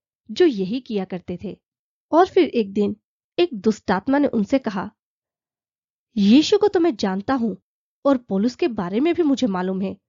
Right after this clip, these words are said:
मगर तुम कौन हो?" और तब उस दुष्टात्मा ने बीमार आदमी से लपककर उन सभी को अपने वश में कर लिया और उनकी ऐसी पिटाई की कि वे उस घर से नंगे और घायल होकर भागे। तब इस बात के बारे में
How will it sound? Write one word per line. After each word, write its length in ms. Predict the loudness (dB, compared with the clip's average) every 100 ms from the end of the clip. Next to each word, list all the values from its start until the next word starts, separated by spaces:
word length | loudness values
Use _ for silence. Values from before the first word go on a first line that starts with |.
| _ _ _ -2
मगर 220 | 0 0
तुम 320 | 0 -2 -2
कौन 260 | -2 -4 -4
हो?" 240 | -8 -14 _ _ _ _ _ _ _ _ _ _ _ 0
और 120 | 0
तब 300 | 4 2 4
उस 180 | 0 0
दुष्टात्मा 540 | -2 0 -2 0 2
ने 200 | 2 0 -6 _ 0
बीमार 420 | 2 4 2 0 -4
आदमी 300 | -2 2 2
से 120 | 2
लपककर 560 | 0 -2 -4 -4 -4 -6 _ _ _
उन 120 | 2
सभी 380 | 2 -2 -2 0
को 100 | -2
अपने 180 | -2 -2
वश 300 | -2 -4 -2
में 120 | -4
कर 140 | -4 -6
लिया 300 | -6 -10 -12 _ _ _ _ 2
और 160 | 4
उनकी 260 | 4 0 -6
ऐसी 320 | -6 -6 -6
पिटाई 320 | -6 -6 -8
की 240 | -6 -8 -8 _ _ _
कि 100 | 0
वे 80 | 0
उस 140 | -2 _
घर 160 | -6 -6
से 160 | -2 -2
नंगे 440 | -2 -2 -6 -8 _ _
और 220 | -2 -2 -4
घायल 260 | -10 -4 -4
होकर 280 | -4 -6 -8
भागे। 380 | -10 -12 -14 -18 _ _ _ _ _ _ _
तब 140 | 0 0
इस 180 | -2
बात 220 | -4 -6 -2
के 80 | -2
बारे 240 | 0 0
में 240 | 0 0